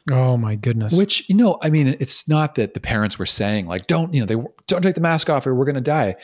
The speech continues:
Speaker 2: It was just kind of what she was by osmosis hearing.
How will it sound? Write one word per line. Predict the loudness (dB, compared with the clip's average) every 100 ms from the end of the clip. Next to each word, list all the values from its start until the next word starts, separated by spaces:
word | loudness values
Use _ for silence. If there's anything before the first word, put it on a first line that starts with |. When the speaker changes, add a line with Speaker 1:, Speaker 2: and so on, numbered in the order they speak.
| -4
Speaker 2:
It | -2
was | 0
just | 0 0
kind | -2 -4
of | -4
what | -2 -2
she | 0 2
was | 2 0 -2
by | -4 -2
osmosis | -2 0 0 0 -2
hearing. | 0 0 0 -4 -8